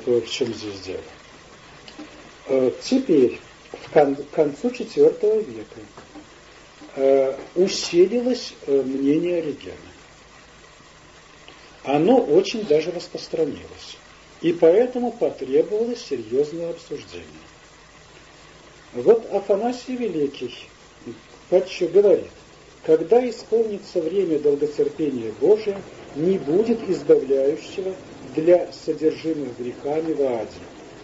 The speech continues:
и совершенно отпадших от Бога". У святого Илария, э, П-, Пиктовийского и Кирилла Иерусалимского,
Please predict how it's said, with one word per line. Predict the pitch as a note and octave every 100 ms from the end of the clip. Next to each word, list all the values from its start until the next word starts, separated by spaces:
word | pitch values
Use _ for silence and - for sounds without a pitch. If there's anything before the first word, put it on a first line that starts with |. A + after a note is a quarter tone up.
| -
и | D#3+
совершенно | - C#3 A#2+ - - D#3 G3+ G#3+ G#3 A#2
отпадших | A#2 - A#2+ B2 - D#3 D3+
от | B2+ A#2+ -
Бога". | - - - - - - - - - - - - - - - - - - - - - -
У | E3 B3 -
святого | - G3+ G3+ A3 A#3+ A#3+
Илария, | F#3+ E3+ F3+ F#3 G#3 G#3 G3+ E3+
э, | E3 E3
П-, | - E3 E3 D#3
Пиктовийского | F3+ D#3+ - D#3 D#3+ D3+ - D3 D3+
и | D3+ E3+ F#3
Кирилла | - C#3 D#3 D3+
Иерусалимского, | C3+ B2 - B2 G#2+ G2+ - - D#3